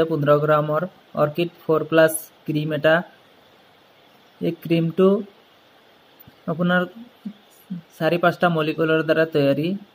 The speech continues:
ক্লবেটাছল, প্ৰপাৰনেট, নিউমাইচিন, ছালফেট এণ্ড মিকোনাজল নাইট্ৰেট ক্ৰীম। এইটো এটা অতি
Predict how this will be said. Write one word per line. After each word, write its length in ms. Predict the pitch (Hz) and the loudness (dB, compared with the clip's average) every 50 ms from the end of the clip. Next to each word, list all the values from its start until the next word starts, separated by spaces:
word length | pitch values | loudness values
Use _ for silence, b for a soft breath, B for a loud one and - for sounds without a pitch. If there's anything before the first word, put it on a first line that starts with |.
| _ _ _ - | _ _ _ -4
ক্লবেটাছল, 540 | - 156 156 156 160 165 175 170 170 190 190 190 190 | 0 0 2 2 2 2 2 2 2 0 0 0 2
প্ৰপাৰনেট, 580 | 170 160 151 151 160 156 160 160 165 170 180 175 - - 175 165 | 2 2 2 4 2 2 2 0 0 -2 -4 -6 -6 -4 -4 -2
নিউমাইচিন, 500 | 170 165 165 160 156 151 151 170 175 185 185 170 - - | -2 -2 0 -2 -2 -2 -2 -2 -2 -2 -2 -4 -4 -2
ছালফেট 380 | 156 147 147 143 156 160 156 156 | -2 0 0 0 0 0 0 -2
এণ্ড 100 | 156 156 160 156 | -2 -4 -4 -6
মিকোনাজল 480 | 151 147 151 160 156 156 156 156 165 165 165 | -6 -4 -4 -4 -4 -2 -2 -2 -2 0 0
নাইট্ৰেট 320 | 156 147 147 151 156 147 - - - | -2 -2 -2 -4 -4 -6 -6 -6 -4
ক্ৰীম। 200 | 151 147 156 170 180 - _ b b b b b b b b _ _ _ _ - | -2 -2 0 -2 -4 -6 _ b b b b b b b b _ _ _ _ -8
এইটো 180 | - 156 147 170 175 170 | -8 -4 0 2 2 2
এটা 140 | 170 185 185 - 165 170 | 2 0 0 0 -4 -4
অতি 240 | 170 - 196 202 | -4 -2 0 0